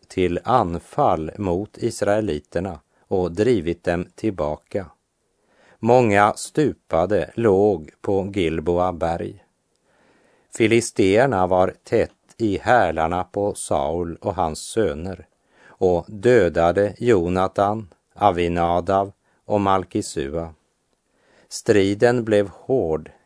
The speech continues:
kring Saul. Bågskyttarna upptäckte honom,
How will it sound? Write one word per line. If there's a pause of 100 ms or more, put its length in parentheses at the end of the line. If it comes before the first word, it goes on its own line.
kring
Saul. (760)
Bågskyttarna
upptäckte
honom,